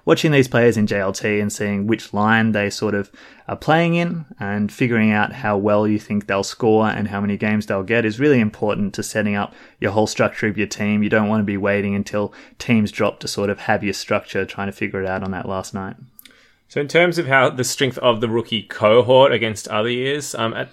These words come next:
Speaker 2: it's hard to say because we haven't seen the J L T, but at this stage, I think maybe it's slightly weaker. I remember going in other seasons with more than two rookies on the field for sure.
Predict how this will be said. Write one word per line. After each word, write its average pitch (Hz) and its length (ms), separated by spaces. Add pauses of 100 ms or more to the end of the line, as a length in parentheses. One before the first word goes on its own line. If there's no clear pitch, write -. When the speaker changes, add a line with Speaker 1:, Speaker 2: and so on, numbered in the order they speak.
Speaker 2:
it's - 160
hard 156 200
to 147 60
say 127 220
because 127 160
we 123 80
haven't 120 240
seen 131 140
the 127 80
J 131 100
L 127 80
T, 135 160
but 123 140
at 110 40
this 135 140
stage, 139 220
I 117 80
think 120 180
maybe 117 220
it's 113 100
slightly 107 360
weaker. 123 480 (140)
I - 20
remember 120 300
going 110 280
in 107 100
other 104 180
seasons 101 440
with 92 100
more 101 380 (380)
than 101 140
two 110 240
rookies 101 400
on 98 120
the 95 60
field 98 440
for - 160
sure. 110 540